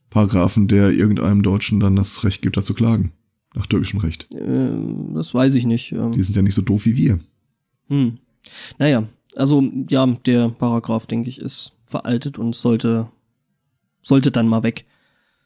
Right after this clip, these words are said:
Speaker 1: Ja, witzigerweise sagt das ja auch sogar die Kanzlerin. Und, äh,
Speaker 2: Jetzt.
Speaker 1: ich hab das im Lawblog, äh, oder in einem Artikel mit dem Udo Vetter die Tage gelesen. Äh, das wusste ich nicht, aber, ähm,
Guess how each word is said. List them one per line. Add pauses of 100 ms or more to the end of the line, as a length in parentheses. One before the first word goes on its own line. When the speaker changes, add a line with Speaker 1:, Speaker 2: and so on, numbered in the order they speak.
(160)
Speaker 1:
Ja,
witzigerweise
sagt
das
ja (120)
auch
sogar
die
Kanzlerin. (1400)
Und,
äh,
Speaker 2:
Jetzt.
Speaker 1:
ich
hab
das
im
Lawblog,
äh, (420)
oder
in
einem
Artikel
mit
dem
Udo
Vetter
die
Tage
gelesen. (580)
Äh,
das
wusste
ich
nicht,
aber,
ähm,